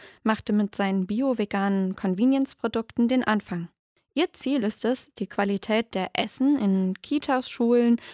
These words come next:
und der Gemeinschaftsverpflegung zu verbessern. Wie praktisch, dass einige der verarbeiteten Lebensmittel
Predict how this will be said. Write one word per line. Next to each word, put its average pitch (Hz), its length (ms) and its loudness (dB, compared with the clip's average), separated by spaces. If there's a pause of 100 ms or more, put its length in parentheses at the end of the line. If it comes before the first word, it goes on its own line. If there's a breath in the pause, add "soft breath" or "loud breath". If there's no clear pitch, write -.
und 220 140 0
der 196 80 -2
Gemeinschaftsverpflegung 208 1120 -2
zu - 120 -10
verbessern. 196 640 -6 (140)
Wie 180 100 -6
praktisch, - 640 -2
dass 196 300 -6
einige 233 360 2
der 208 160 -2
verarbeiteten 202 680 -2
Lebensmittel 226 640 -2